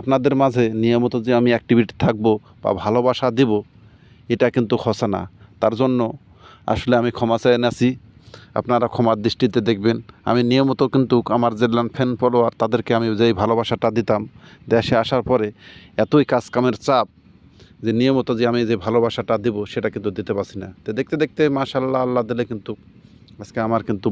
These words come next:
ভালো চলে আসছে। আল্লাহ দিলে কিছুদিনের মধ্যেই আমার বাড়ির সম্পূর্ণ কাজ শেষ করব আল্লাহ করাইলে। তো আপনারা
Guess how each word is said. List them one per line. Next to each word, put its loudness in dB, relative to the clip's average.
ভালো 2
চলে 2
আসছে। 0
আল্লাহ 4
দিলে 2
কিছুদিনের 0
মধ্যেই 2
আমার 2
বাড়ির 0
সম্পূর্ণ 2
কাজ 2
শেষ 0
করব 0
আল্লাহ 0
করাইলে। 2
তো -6
আপনারা 2